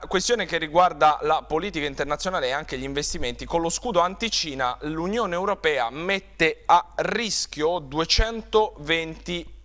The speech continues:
eh, miliardi di euro. Concorrenza, i timori degli albi, avvocati, farmacisti, ingegneri, troppo spazio ai soci di capitale, il disegno di legge in cerca del voto definitivo al Senato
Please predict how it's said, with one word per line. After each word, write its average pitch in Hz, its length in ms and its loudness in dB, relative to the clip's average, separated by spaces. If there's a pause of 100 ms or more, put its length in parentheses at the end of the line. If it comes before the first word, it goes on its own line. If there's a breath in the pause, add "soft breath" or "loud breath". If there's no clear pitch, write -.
eh, 147 280 2
miliardi 156 1200 -2
di 160 320 -8 (200)
euro. 131 800 0 (1400 soft breath)
Concorrenza, 247 760 4
i 175 60 -2
timori 240 420 0
degli 226 280 0
albi, 170 360 4
avvocati, 190 460 2
farmacisti, 196 540 -2
ingegneri, 190 640 -4
troppo 269 520 2
spazio 214 800 2
ai 175 240 0
soci 202 320 -2
di 165 120 -8
capitale, 202 540 2
il 131 80 -8
disegno 170 400 -2
di 202 140 -4
legge 131 260 -2
in 143 180 -8
cerca 185 460 0
del 147 140 -2
voto 160 240 -2
definitivo 160 500 -4
al 156 80 2
Senato 120 500 -4